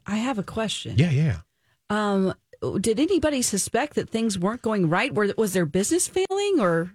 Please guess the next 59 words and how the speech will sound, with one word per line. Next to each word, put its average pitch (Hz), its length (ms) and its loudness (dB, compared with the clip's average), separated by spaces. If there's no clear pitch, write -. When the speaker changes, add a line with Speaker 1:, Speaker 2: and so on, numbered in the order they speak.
Speaker 2:
Yeah, 190 200 2
so, - 200 0
you 160 180 2
know, 160 160 2
Speaker 1:
what's - 100 -4
Speaker 2:
you're, 156 180 4
Speaker 1:
the 247 100 0
motive? 220 320 2
Speaker 2:
it's 143 160 0
one 170 200 2
of 240 80 0
those 156 180 2
stories 139 500 0
where 123 100 2
you 117 180 2
read 143 240 4
it 147 140 2
and 110 120 2
you 107 80 2
go, 95 460 2
"Okay, 151 380 2
this 127 220 2
seems 151 720 0
really 117 420 4
out 98 160 2
of 92 140 2
the 98 60 2
blue," 87 600 2
right? 87 340 2
Like, 90 340 -2
why 98 320 2
would 117 160 2
you 110 100 4
suspect - 540 -2
the 139 80 2
wife? 143 420 0
Because, 107 320 0
of 95 140 -2
course, 104 680 0
you 143 120 2
know, 98 440 2
I 101 60 0
mean, 98 180 2
they 92 140 2
seem 101 320 0
like, 104 240 0
they, 104 160 0
I - 20 -4
mean, 107 160 4
you 98 100 4
look 107 120 2
at - 80 0
the - 60 2
pictures, 101 760 0
they're 87 120 -2
an 90 80 0
amazing, 92 560 0
they 101 260 0
look 87 360 0